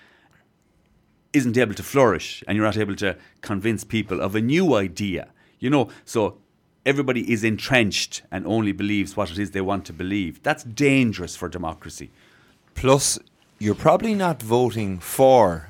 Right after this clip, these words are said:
Speaker 2: anymore. A lot of people are voting against.
Speaker 1: Against, yeah.
Speaker 2: They're voting for someone not because they want them in government,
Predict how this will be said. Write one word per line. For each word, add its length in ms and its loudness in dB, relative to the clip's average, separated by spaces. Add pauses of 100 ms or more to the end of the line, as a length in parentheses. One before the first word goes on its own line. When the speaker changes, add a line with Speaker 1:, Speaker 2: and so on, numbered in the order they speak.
(140)
Speaker 2:
anymore. 520 -2 (1040)
A 60 -2
lot 200 6
of 80 4
people 320 0
are 100 2
voting 440 0
against. 340 0
Speaker 1:
Against, 460 -4 (100)
yeah. 160 -6
Speaker 2:
They're 180 6
voting 500 4
for 240 0
someone 440 0
not 240 0
because 480 -4
they 140 -4
want 340 0
them 160 -6
in 100 -6
government, 400 -6